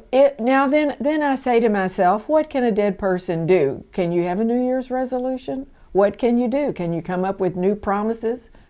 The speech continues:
No, you can't. Can you keep laws? No. Can you be faithful to God? What can a dead person do?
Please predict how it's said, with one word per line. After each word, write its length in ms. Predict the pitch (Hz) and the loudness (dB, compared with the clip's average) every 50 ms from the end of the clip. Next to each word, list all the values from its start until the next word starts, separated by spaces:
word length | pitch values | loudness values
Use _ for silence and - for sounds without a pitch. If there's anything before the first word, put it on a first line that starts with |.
| - 170 | -6 -2
No, 460 | 180 185 170 160 165 180 196 226 - - - - - - - - _ _ - | 0 0 2 2 0 0 -2 -4 -8 -14 -20 -20 -20 -20 -20 -20 _ _ -2
you 100 | 220 214 | -2 -2
can't. 380 | - 285 294 302 254 - - | -2 -2 0 0 -2 -2 -2
Can 200 | - 202 185 185 | 0 2 2 2
you 80 | 185 180 | 2 0
keep 260 | 185 208 208 202 202 | 0 0 -2 0 0
laws? 400 | 202 202 208 214 220 233 233 226 | 0 0 0 0 -2 -2 -4 -4
No. 300 | 180 156 147 143 151 185 | -4 -2 -2 -2 -2 -2
Can 200 | 185 - 202 180 | -2 -2 -2 -2
you 80 | 175 175 | 0 0
be 140 | 165 180 180 | 0 0 -2
faithful 440 | - 196 185 190 196 202 196 190 190 | -2 -2 -2 -2 -2 -2 -2 -2 -2
to 60 | 180 | -2
God? 260 | 190 196 202 202 214 | -2 -2 -2 0 0
What 140 | 277 302 302 | 0 -2 -2
can 140 | - 294 269 | -2 0 2
a 80 | 202 | 2
dead 300 | 170 190 202 214 208 214 | 4 6 6 6 4 4
person 360 | - 208 196 196 - 202 202 | 2 2 2 2 2 0 0
do? 360 | 196 190 190 - 156 - - | 2 2 2 2 2 0 -2